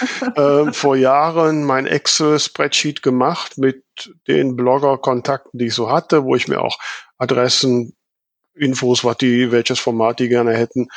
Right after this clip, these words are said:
und mir auch notiert hab, wann ich denen welches Buch geschickt habe und so. Ähm, und dann hab ich das noch mal aufgerufen. Jetzt ist das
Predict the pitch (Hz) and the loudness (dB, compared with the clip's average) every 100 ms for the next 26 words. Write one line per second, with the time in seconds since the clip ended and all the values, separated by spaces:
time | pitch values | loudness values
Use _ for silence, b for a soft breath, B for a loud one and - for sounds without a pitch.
0 | B B B - 143 135 135 - 135 127 | B B B 0 2 2 2 0 -2 -2
1 | - 143 139 131 - - 123 123 139 - | 0 0 0 -2 -4 -8 -2 0 -2 -2
2 | 143 139 139 131 127 131 131 - 151 143 | 0 2 2 0 0 0 -2 -6 -6 -6
3 | - 120 165 165 - 151 147 147 147 143 | -4 -2 0 0 0 2 2 2 2 2
4 | - 143 131 131 160 202 _ _ _ _ | 0 -2 -2 0 0 -2 _ _ _ _
5 | _ b b b b b b - 143 139 | _ b b b b b b 0 2 4
6 | 139 143 139 131 _ _ _ _ _ _ | 2 0 -4 -10 _ _ _ _ _ _
7 | _ _ - - 139 135 131 135 131 135 | _ _ -12 -4 0 2 2 0 -2 -2
8 | - 127 123 127 139 - 151 156 156 147 | -2 0 2 2 0 0 0 0 0 -2
9 | 131 131 - 131 | -2 -2 -2 -2